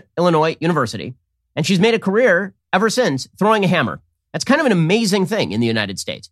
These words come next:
right? You don't hear a lot of stories like that in other places, but the utter ingratitude is the point. So here is Gwen Berry speaking to the New York Times, this is just about a year ago,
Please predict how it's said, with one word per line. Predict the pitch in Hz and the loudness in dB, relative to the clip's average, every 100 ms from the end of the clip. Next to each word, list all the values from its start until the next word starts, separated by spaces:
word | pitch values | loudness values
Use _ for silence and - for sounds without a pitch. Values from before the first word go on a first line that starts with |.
| - | -6
right? | 175 | -2
You | |
don't | 269 | 2
hear | 220 | 2
a | 220 | 2
lot | 180 | 0
of | - | 0
stories | 175 147 117 - | -2 -2 -4 -8
like | 117 117 104 | -4 -4 -2
that | 127 131 | -2 -2
in | 95 | -8
other | 107 113 | -6 -8
places, | 110 120 165 - | -6 -8 -8 -2
but | 156 - _ _ _ - | -2 -2 _ _ _ -2
the | 139 139 | -2 2
utter | 214 | 2
ingratitude | 190 156 196 240 139 104 98 - _ | 2 2 2 2 -2 -6 -8 -12 _
is | 220 175 | 0 0
the | - | 0
point. | 165 - 65 - - | -2 -2 -4 -16 -6
So | 165 | 0
here | 196 | 2
is | 220 | 2
Gwen | 147 170 151 | 2 2 2
Berry | 113 95 113 _ _ | 0 -2 -8 _ _
speaking | - - 262 160 107 | -12 -4 -2 -2 -4
to | 110 190 | -2 0
the | |
New | 185 | 2
York | 175 160 | 0 0
Times, | 131 131 - _ _ - | -4 -4 -10 _ _ -12
this | 135 | -8
is | |
just | 143 | -4
about | 156 156 | -2 -2
a | |
year | 185 247 | 0 2
ago, | 131 82 | 0 -4